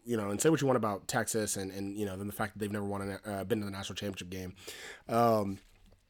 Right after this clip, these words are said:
they have been able to get great players. Well, now,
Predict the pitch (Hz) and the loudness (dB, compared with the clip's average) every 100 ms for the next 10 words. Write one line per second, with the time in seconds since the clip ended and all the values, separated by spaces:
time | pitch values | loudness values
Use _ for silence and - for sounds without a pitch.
0 | _ - - - 131 156 165 - - 143 | _ -10 -8 2 8 10 10 8 8 12
1 | 160 143 - 120 131 120 113 104 104 - | 12 10 2 6 6 6 4 2 0 -4
2 | - 110 107 - 107 67 55 - - _ | -4 0 0 0 -4 -4 -12 -20 -20 _
3 | _ _ _ - 131 147 254 311 | _ _ _ 2 8 10 10 8